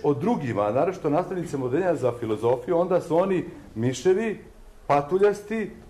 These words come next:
takozvani, čepenački, bave se trivijalnostima i da nabrajam sve ostale negativne atribute koji su tom prilikom iskorišćeni. E, za,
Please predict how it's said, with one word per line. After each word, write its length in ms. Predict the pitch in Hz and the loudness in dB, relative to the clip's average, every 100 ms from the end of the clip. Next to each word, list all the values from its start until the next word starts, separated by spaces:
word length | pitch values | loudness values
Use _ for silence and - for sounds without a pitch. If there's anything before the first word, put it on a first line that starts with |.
| - | -4
takozvani, 920 | 127 120 139 156 156 208 202 202 202 - - - - | -4 0 0 0 2 4 4 2 -4 -6 -12 -20 -14
čepenački, 960 | - 185 185 202 190 185 - - 196 180 - - - - - | 0 0 4 4 4 0 -4 -4 -2 -2 -6 -16 -20 -18 2
bave 300 | 175 165 143 | 6 6 4
se 180 | 135 | 0
trivijalnostima 800 | 120 120 127 151 185 175 175 147 143 | -2 -2 4 4 4 2 0 2 2
i 60 | |
da 120 | 139 | 2
nabrajam 420 | 135 143 143 120 104 | 2 2 2 2 0
sve 320 | 123 104 92 - - | 0 0 0 -8 -2
ostale 460 | 120 120 123 95 92 | 0 0 0 0 -2
negativne 560 | 101 104 104 101 95 | -2 -2 -2 -4 -6
atribute 440 | 98 104 104 110 107 | -6 -6 -8 -6 -6
koji 180 | 104 | -4
su 100 | 98 | -6
tom 180 | 98 104 | -2 0
prilikom 340 | 104 95 98 92 | 0 -4 -6 -6
iskorišćeni. 540 | - 87 85 85 - - - - - - - - - | -4 -4 -4 -10 -16 -16 -20 -20 -20 -20 -20 -16 0
E, 280 | 120 110 - | 0 0 -4
za, 260 | 117 123 | 2 2